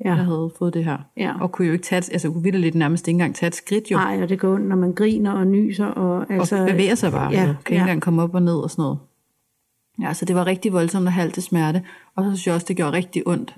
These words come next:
Speaker 2: at amme til at starte med. Så der var rigtig meget smerte. Mm, og det gjorde, at jeg var meget følsom, følte jeg. For jeg
Speaker 1: Mm.
Speaker 2: følte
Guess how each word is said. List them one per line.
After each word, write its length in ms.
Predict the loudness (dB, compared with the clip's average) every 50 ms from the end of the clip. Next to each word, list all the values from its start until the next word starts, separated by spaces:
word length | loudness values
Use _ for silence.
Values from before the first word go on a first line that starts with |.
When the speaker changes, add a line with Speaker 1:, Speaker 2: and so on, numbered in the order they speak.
| _ -8
Speaker 2:
at 220 | -4 -4 -2 -2 -2 -2
amme 380 | -2 0 0 2 2 2 2 0 -2 -8 _ -4
til 100 | -2 -2
at 60 | 0
starte 280 | 0 0 0 0 0
med. 80 | -2 -2 -4 -6 -16 -20 -20 -20 -8
Så 160 | -2 -2 -2 0
der 100 | 0 0
var 120 | 0 0
rigtig 260 | 0 -2 -2 -2 0
meget 200 | 0 0 -2 -2
smerte. 460 | -4 -2 0 0 2 2 0 -2 -4 -6 -8 _ _ _ _ _ -20 -20 -20 _ _ -2
Mm, 1080 | 0 2 2 4 4 4 4 4 4 4 4 2 2 2 2 2 2 2 0 -2 -4 -4 -4
og 100 | -4 -4 -6 -6 _ 0
det 140 | 0 0 0 0
gjorde, 380 | 0 2 2 4 4 2 2 0
at 260 | 0 0 -2 0 0
jeg 260 | 0 2 2 0 0 -4 -6 _ _ _ _ _
var 120 | 0 2 2
meget 340 | 4 4 4 2 2 0 -2
følsom, 560 | -2 0 0 2 0 0 -2 -2 -4 -4 -4
følte 320 | -4 -6 -4 -4 -2 -4
jeg. 80 | -4 -2
For 120 | 0 2
jeg 80 | 2 4
Speaker 1:
Mm. 80 | 4 4
Speaker 2:
følte 200 | 4 2 2